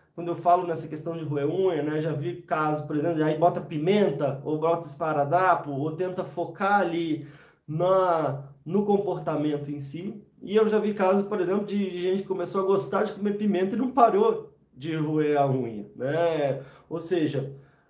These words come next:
o brigar, o falar, o chamar atenção, o "tira a mão daí", o "para com isso", normalmente o que acontece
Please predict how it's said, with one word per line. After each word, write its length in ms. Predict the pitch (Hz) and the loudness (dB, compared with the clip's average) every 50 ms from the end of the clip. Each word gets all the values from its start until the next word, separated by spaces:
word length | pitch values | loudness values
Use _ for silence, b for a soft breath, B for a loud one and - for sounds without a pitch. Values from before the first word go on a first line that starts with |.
| B B B B _ _ _ _ _ _ _ _ _ | B B B B _ _ _ _ _ _ _ _ _
o 100 | - 196 | -8 -6
brigar, 760 | 202 247 254 254 - 190 160 147 143 139 135 139 - - - - _ - | -2 0 0 2 2 2 2 4 4 2 0 -2 -6 -12 -18 -20 _ -16
o 80 | - | -12
falar, 640 | - - 202 175 175 170 170 165 156 147 143 143 156 | -6 -2 0 2 2 4 4 4 2 2 0 -2 -4
o 60 | 175 | -8
chamar 280 | - - 208 185 185 180 | -6 -4 -2 -2 -2 -2
atenção, 720 | 180 185 180 160 143 143 165 170 160 160 151 151 147 151 | 0 -2 -2 -2 -2 -2 -2 0 0 0 0 0 0 0
o 240 | 175 185 185 156 139 | 0 -2 -2 -4 -4
"tira 220 | - 226 240 214 | -4 -2 0 2
a 40 | 202 | 2
mão 160 | 202 196 196 | 2 2 2
daí", 640 | 196 165 160 170 180 185 180 170 151 139 135 - - | 2 2 2 2 2 0 0 0 -4 -4 -6 -10 -14
o 80 | - 151 | -12 -4
"para 260 | - 214 202 202 202 | 0 2 2 2 2
com 180 | - 190 180 196 | 0 0 0 2
isso", 500 | 202 185 165 - - 151 151 143 B B B B B B B B B B - | 2 2 2 0 -4 -6 -8 -8 B B B B B B B B B B -10
normalmente 840 | 151 160 214 254 262 254 226 208 190 175 185 190 202 202 202 196 - - | -2 2 4 4 4 2 0 0 -2 -2 0 0 0 0 0 -2 -4 -6
o 20 | |
que 80 | - 214 | -6 -6
acontece 840 | 214 208 202 196 170 147 175 180 185 190 180 - - - 143 - | -4 -4 -4 -4 -4 -2 0 2 2 2 2 0 -4 -6 -8 -12